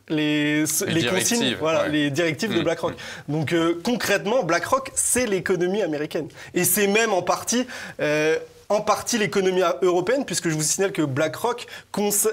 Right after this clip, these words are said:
Speaker 1: conseille notre grande commission européenne, avec, euh, à sa tête Madame Ursula von der Leyen. Donc en fait, le marché,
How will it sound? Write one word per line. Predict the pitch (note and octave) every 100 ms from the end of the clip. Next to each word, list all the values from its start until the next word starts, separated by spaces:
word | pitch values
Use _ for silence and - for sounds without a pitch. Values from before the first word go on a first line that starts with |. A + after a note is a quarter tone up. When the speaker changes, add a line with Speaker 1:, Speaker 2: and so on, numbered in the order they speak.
| -
Speaker 1:
conseille | - G#3 G3+ A#3 F3+
notre | D#3 - D#3 D3
grande | C3 C#3+ E3+ F#3+
commission | E3+ D#3+ D3+ D3+ D3+
européenne, | G#3+ D3 E3 G3+ G3+ - - -
avec, | C#3 C#3 C3+ C#3
euh, | C3+ C#3 C#3
à | D3
sa | D#3
tête | C3+ D3+
Madame | C#3 C#3 C#3
Ursula | C#3+ - C#3+
von | C#3 C#3
der | C#3+ C#3+
Leyen. | F#3+ A#3 - - D3+
Donc | D3+
en | E3+
fait, | F3 A#3+ -
le | F#3+ A3 G#3+
marché, | F3+ - G3+ F#3